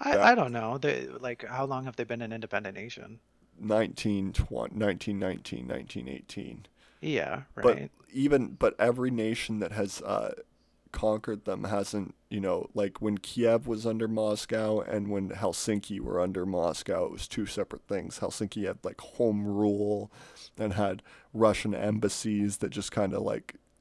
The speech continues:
Speaker 2: looked in on everything. It,
Speaker 1: Mm-hmm.
Speaker 2: whereas Kiev was run by Russia, right? It was Russia.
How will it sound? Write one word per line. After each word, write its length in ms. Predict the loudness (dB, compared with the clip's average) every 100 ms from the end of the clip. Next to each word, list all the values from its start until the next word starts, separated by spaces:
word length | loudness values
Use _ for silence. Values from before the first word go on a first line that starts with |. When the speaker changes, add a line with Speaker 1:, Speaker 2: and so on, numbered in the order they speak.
| -2
Speaker 2:
looked 340 | 8 8 8 6
in 180 | 8
on 180 | 8 6
everything. 680 | 4 0 -4 0 0 0 -2
It, 180 | -2 -2
Speaker 1:
Mm-hmm. 380 | -4 -12 0 4
Speaker 2:
whereas 400 | 6 6 4 -6 _ -2
Kiev 360 | 10 10 10
was 180 | 6 0
run 300 | 8 8 8
by 140 | 4 4
Russia, 420 | 4 2 0 -4
right? 220 | 0 0
It 180 | 2 2
was 320 | 10 10 10
Russia. 480 | 0 -2 -2 -6 -8